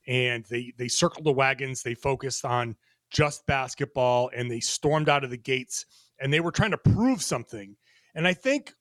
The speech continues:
over the first twenty some odd games or so, they probably felt like, "Okay, we've, we've proven that." And now they've kind of gotten back into,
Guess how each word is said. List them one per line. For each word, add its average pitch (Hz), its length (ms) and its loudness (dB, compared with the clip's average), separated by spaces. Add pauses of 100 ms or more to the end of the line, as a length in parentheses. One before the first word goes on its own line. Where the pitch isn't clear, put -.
(120)
over 185 240 2
the 165 100 -2
first - 760 -2 (460)
twenty 175 240 4
some 156 260 0
odd 139 160 0
games 170 300 -2
or 127 60 0
so, 135 220 2
they 139 100 2
probably 143 240 0
felt 151 200 -4
like, 151 160 -2
"Okay, 175 320 2
we've, 143 320 -2
we've 147 300 2
proven 165 480 2
that." 104 240 -8 (520)
And 160 240 2
now 226 320 4
they've 185 240 0
kind 175 220 0
of 156 100 -4
gotten 156 280 0
back 143 340 0
into, 147 500 0